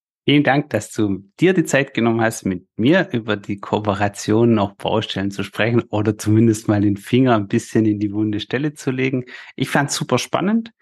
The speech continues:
Ich würde mich freuen, vielleicht demnächst oder in Zukunft noch, noch mal ein Gespräch mit dir machen zu dürfen. Ich habe nämlich noch, wie immer, ich habe noch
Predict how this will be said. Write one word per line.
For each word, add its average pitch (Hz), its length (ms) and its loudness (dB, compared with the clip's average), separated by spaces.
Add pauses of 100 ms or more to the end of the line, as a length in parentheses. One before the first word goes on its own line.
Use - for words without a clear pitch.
(380)
Ich 127 80 -8
würde 139 180 0
mich 120 100 0
freuen, 147 260 2
vielleicht 117 400 0
demnächst 110 460 2
oder 101 220 0
in 95 140 0
Zukunft - 480 -6
noch, 92 160 -2
noch 143 160 2
mal 185 120 6
ein 147 200 2
Gespräch 123 460 -2
mit 113 140 -4
dir 110 80 -2
machen 107 280 -4
zu - 140 -14
dürfen. 104 320 -2
Ich 98 100 -4
habe 101 140 -4
nämlich 92 160 -4
noch, 92 220 -8 (320)
wie - 100 0
immer, 156 560 2 (340)
ich - 140 -6
habe 104 160 -4
noch 104 220 -6